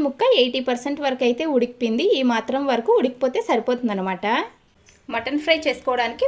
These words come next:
ప్యాన్లోకి అయితే ఆయిల్ వేస్తున్నా. ఆయిల్ కొంచెం ఎక్కువగానే పడుతుంది.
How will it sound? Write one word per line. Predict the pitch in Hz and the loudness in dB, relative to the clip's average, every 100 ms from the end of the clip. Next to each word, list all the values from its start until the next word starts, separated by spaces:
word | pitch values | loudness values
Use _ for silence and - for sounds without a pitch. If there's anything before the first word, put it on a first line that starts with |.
| 523 | 2
ప్యాన్లోకి | 247 226 254 233 | 2 2 -2 -2
అయితే | 440 466 | 0 0
ఆయిల్ | 226 240 226 | 2 0 0
వేస్తున్నా. | 196 - 196 285 415 | -2 -2 0 0 0
ఆయిల్ | 262 392 | 0 0
కొంచెం | 277 277 233 | -2 -2 -4
ఎక్కువగానే | 262 254 254 262 | -4 -2 -2 -4
పడుతుంది. | 202 196 202 254 | -6 -4 -2 -2